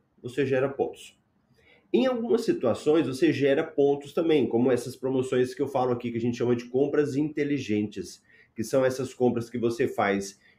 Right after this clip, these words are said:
em uma parceria e ganha pontos a mais. E a latam mesmo tem muito, ó, por exemplo, tem uma que ainda tá em vigor, da latam pes, oferece até dez pontos por real gasto na Casas Bahia. Então, beleza.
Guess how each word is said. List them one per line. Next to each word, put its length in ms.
em 120
uma 280
parceria 760
e 40
ganha 280
pontos 580
a 100
mais. 560
E 100
a 60
latam 360
mesmo 340
tem 100
muito, 280
ó, 240
por 180
exemplo, 280
tem 80
uma 200
que 100
ainda 200
tá 100
em 100
vigor, 480
da 100
latam 320
pes, 380
oferece 440
até 180
dez 420
pontos 420
por 180
real 300
gasto 400
na 160
Casas 360
Bahia. 440
Então, 120
beleza. 480